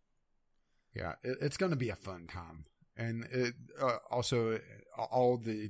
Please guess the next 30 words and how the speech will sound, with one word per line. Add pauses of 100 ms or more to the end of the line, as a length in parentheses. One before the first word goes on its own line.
different
D
L
Cs
have
different
weapons
that
they
incorporate
and, (420)
uh, (960)
different
companions.
So (760)
we'll
have
to (680)
see
how
we
think
about
the
D
L
Cs (140)
next
month,
though.